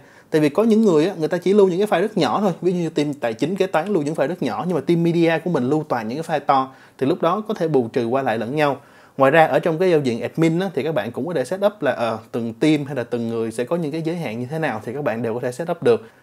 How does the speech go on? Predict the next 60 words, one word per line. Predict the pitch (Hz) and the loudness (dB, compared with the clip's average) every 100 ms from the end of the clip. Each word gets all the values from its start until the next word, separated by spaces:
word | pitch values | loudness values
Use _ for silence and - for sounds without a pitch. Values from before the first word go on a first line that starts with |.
| - | 4
Trong | 196 175 | 4 6
trường | 151 | 2
hợp | 127 127 - | 2 0 2
các | 208 | 2
bạn | 110 120 | 0 0
cần | 143 123 | 0 0
cái | 113 208 | 0 0
mức | 233 | 2
dung | 170 160 | 2 2
lượng | 113 123 | 2 0
lưu | 147 143 | 0 0
trữ | 110 165 | -2 2
cao | 165 160 | 2 4
hơn | 156 165 139 - - | 4 2 2 -8 -8
thì | 123 | -2
Google | 147 143 117 | 2 2 2
Workspace | 117 110 151 143 | 2 2 2 2
cũng | 123 156 | 0 0
có | |
một | 190 131 | -2 -2
cái | 156 | 0
gói | 151 175 | 2 4
luôn, | 190 143 - | 4 2 0
đó | 151 | -2
là | 180 | -2
gói | 123 143 | -2 -2
Google | 180 170 135 110 110 | 0 0 0 0 -2
Workspace | 107 - 135 127 - | -4 -2 -2 -2 -6
Enterprise. | 139 131 139 151 147 131 - _ | -6 -4 -2 0 0 -2 -6 _
Gói | 156 202 | 4 6
này | 214 127 131 | 4 0 0
thì | 127 | 0
nó | 170 | 2
không | 180 165 | 0 0
có | 185 | 0
một | 202 127 | 0 -2
cái | 165 | 0
giá | 160 170 214 | 0 0 -2
cụ | 113 - | -6 -4
thể. | 101 127 214 - - - | -2 -2 -6 -14 -20 -8
Các | 220 | -4
bạn | 135 117 | -4 -4
cần | 123 117 | -4 -4
phải | 175 | 0
liên | 175 156 | 0 0
hệ | 135 110 | -2 -4
với | 131 | -2
Google | 170 143 131 117 110 | 0 2 2 0 0
hoặc | 143 131 - | -2 -2 -2
là | 123 | -4
các | 113 170 - | -2 -4 -2
đại | 104 | -2
lý | 120 139 | -2 0
chính | 185 196 | 0 2
thức | 220 220 | 2 0
của | |
Google | 151 135 123 110 | -2 0 0 -2
tại | 113 | -2
Việt | 120 110 | -4 -2
Nam | 139 135 | -2 -2